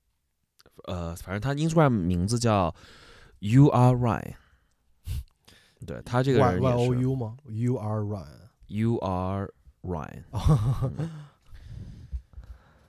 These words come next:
Speaker 2: 他也是锐步的 Special Collaboration Project，是吧？
Speaker 1: 对，但是他应该是，就是欧洲 based。
Speaker 2: 嗯，
Speaker 1: 对，然后刚刚说这个 Leo 这个人，
Speaker 2: 嗯。
Speaker 1: 他就是在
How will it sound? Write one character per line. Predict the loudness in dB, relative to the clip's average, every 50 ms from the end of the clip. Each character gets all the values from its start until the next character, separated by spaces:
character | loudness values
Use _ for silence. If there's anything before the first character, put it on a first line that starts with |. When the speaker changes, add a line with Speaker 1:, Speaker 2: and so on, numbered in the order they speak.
| _ _ _
Speaker 2:
他 | 10 12 12
也 | 12
是 | 12 12
锐 | 12 12 12 12
步 | 12 10 8 10 10 10
的 | 10 8 6 6 6
Special | 4 2 -4 0 _ 4 4 6 4 2 2 2 2 2 2
Collaboration | 2 2 4 4 6 4 4 4 4 4 4 4 2 2 -2
Project， | 0 0 2 2 2 0 0 -4 -6 -8 -10 -12 -6
是 | -4
吧？ | -4 -4
Speaker 1:
对， | -2 0 2
但 | 2 2
是 | 2 2
他 | 2 2
应 | 2
该 | 4 4 4
是， | 4 4 2 4 4 2 2 0 0 -2 -4 -8 -12 -12
就 | -8 -6 -6 -4
是 | -4 -4 -4 -4 -4 -4 -6 -8 -6 -4
欧 | -2 -2 0
洲 | 0 -2 2
based。 | 2 2 2 2 -2 -6 -8 -8 -8 -6 -2
Speaker 2:
嗯， | 0 2 2 2 2 0 -2 -2 -2 -2 -2
Speaker 1:
对， | -2 -2 -2
然 | -2 0 0 2
后 | 0 2
刚 | 2 0 0
刚 | 0 -2
说 | -2 -2 -4 -2
这 | -2 -2
个 | -2
Leo | 0 -2 -2 -2
这 | 0 -2
个 | -2
人， | -2 -2 -2
Speaker 2:
嗯。 | 0
Speaker 1:
他 | -2 0
就 | 2 2 2
是 | 2 2
在 | 0 0 -2 0 -2 -4 -4 -4 -4 -4 -4 -6 -6 -6